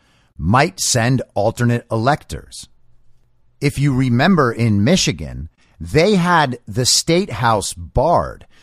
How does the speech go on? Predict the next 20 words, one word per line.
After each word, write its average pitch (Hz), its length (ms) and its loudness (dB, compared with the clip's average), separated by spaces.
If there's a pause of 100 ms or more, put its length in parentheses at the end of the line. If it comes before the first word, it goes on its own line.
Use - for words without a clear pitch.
so 151 320 2
that 139 220 0
the 139 160 -2
alternate 160 580 0
electors 131 560 0
could 175 300 0
not 156 340 0
even 131 460 0 (160)
show 156 500 2
up 139 380 2 (560)
to 151 160 -2
participate 131 840 0
in 120 180 2
the 104 80 -2
process - 840 -2 (800)
of 120 200 2
Michigan 123 480 0
certifying 104 800 0
its 117 200 -6
electors. 104 680 -4